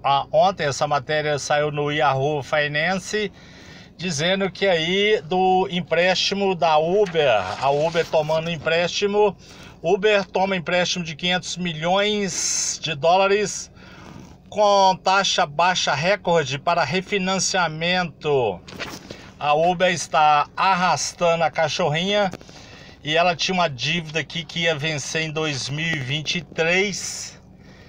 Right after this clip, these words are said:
E aí ela foi e pegou esse empréstimo aqui pra pagar essa dívida aqui. E esse novo empréstimo é pra pagar em dois mil e vinte e oito.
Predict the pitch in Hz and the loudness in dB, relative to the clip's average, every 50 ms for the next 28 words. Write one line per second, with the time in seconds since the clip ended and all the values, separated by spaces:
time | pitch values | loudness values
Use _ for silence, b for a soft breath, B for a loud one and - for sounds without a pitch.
0 | B B B B B - 147 160 165 165 165 160 160 160 170 180 185 190 196 196 | B B B B B -8 -4 0 2 2 4 4 2 2 0 0 2 2 2 0
1 | - - 151 165 170 175 170 165 139 - - 165 170 170 180 185 190 196 196 190 | 0 0 0 2 4 4 4 2 2 0 -2 0 2 2 2 2 2 0 -2 -4
2 | 180 - - 160 170 175 175 170 170 170 165 165 139 - 180 175 170 151 165 165 | -6 -8 -6 -4 -2 -2 -2 -2 -2 -2 -4 -6 -6 -4 -4 -2 -2 0 2 2
3 | 170 175 170 170 - - 180 160 143 160 156 160 165 156 - - 170 160 156 143 | 2 2 0 -2 -4 -4 -6 -6 -4 0 0 2 2 2 0 -2 -2 -2 -2 -2
4 | - - 185 196 190 - 180 170 - - 180 165 147 135 147 147 151 151 147 - | -4 -4 -4 -4 -2 -2 -2 -2 0 2 2 2 2 2 4 4 4 4 2 0
5 | - 170 143 120 110 120 131 156 151 143 139 156 135 - - 170 190 220 202 B | -2 -2 -2 -2 -4 -6 -6 -6 -6 -6 -6 -8 -8 -8 -8 -6 -6 -4 -6 B
6 | B B B B B B B B - 160 175 180 175 - 196 185 175 175 180 185 | B B B B B B B B -4 -2 0 0 0 0 -2 0 0 2 2 0
7 | 165 170 185 151 - 165 165 175 180 170 - - 196 190 190 - 190 185 185 - | 0 -2 -4 -2 0 2 4 4 4 2 0 0 0 -2 2 4 4 4 4 4
8 | 196 185 170 147 147 165 170 175 180 165 180 175 165 151 127 139 175 190 185 170 | 4 4 4 4 2 2 2 2 0 0 0 -2 -2 -2 -4 -4 -4 -2 -2 -2
9 | 156 190 190 - - - 185 170 165 175 190 185 175 160 - - 147 123 101 - | -2 -4 -4 -4 -4 -2 0 0 2 2 2 0 0 -2 -4 -4 -2 -2 -2 -4